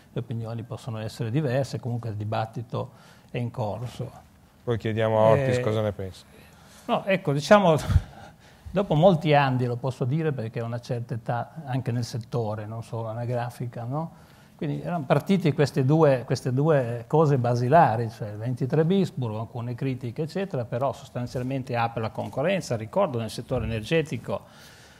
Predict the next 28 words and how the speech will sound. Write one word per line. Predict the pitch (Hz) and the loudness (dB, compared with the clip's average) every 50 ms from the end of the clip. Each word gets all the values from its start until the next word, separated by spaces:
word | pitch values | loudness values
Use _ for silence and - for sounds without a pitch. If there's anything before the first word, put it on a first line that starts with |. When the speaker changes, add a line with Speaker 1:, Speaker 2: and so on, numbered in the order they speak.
| - - - - - - - - - - - - - | -20 -20 -20 -20 -20 -20 -20 -20 -20 -20 -20 -16 -2
Speaker 1:
che, | - 139 135 147 151 147 - | 0 2 2 2 0 -2 -8
eh, | - 117 120 120 120 120 117 117 113 | -10 -8 -8 -6 -6 -8 -10 -10 -6
con | - - 127 | 0 2 2
la | 117 | 4
liberalizzazione | 113 123 123 123 123 117 120 131 139 131 135 147 139 - - 180 190 165 139 127 123 | 4 4 2 2 2 4 4 4 4 4 4 4 4 4 4 4 4 4 4 2 0
nel | 120 117 117 | 0 0 0
giro | 117 139 135 127 | 2 2 2 2
di | 127 120 | 2 2
dieci | 127 139 135 127 - 180 160 | 2 2 2 2 2 2 4
anni | 123 117 123 139 139 120 | 4 4 4 2 2 0
si | 98 107 | -2 -2
sono | 98 123 113 117 113 | -2 -2 -2 0 0
fatti | - 110 110 - 123 | 0 0 0 0 -4
venti | 107 107 113 117 110 113 110 | -6 -4 -6 -6 -6 -6 -6
miliardi | 113 110 107 120 113 110 113 117 110 | -6 -6 -6 -4 -4 -4 -4 -6 -6
di | 107 | -6
investimenti, | 110 107 107 107 98 - - 117 127 165 170 151 131 120 - 110 | -8 -6 -6 -8 -8 -8 -6 -2 2 2 2 2 2 -2 -4 -8
cioè | 92 - 113 107 | -6 -4 -2 -2
la | 107 104 | -2 -2
concorrenza | - 131 123 127 120 147 147 139 127 127 135 135 131 - 147 | -2 -2 -4 0 2 2 4 4 4 4 2 0 0 0 0
ha | 127 | 0
prodotto | 120 120 117 117 117 117 120 117 - 120 110 | 0 -2 -4 -4 -2 -4 -4 -4 -6 -6 0
questo, | - 165 185 170 131 - - 123 | 4 4 4 4 2 0 -4 -6
abbiamo | 113 120 120 117 113 | -4 -4 -4 -4 -4
il | 107 - | -6 -2
parco | - 127 123 123 120 113 123 120 | 0 0 2 2 0 -2 -4 -4
produttivo | 117 120 117 120 113 113 - 131 131 131 127 123 | -4 -4 -4 -6 -6 -6 -4 -2 -2 0 -2 -2
più | 117 - 123 120 120 120 127 | -4 -4 -2 -2 0 -2 -4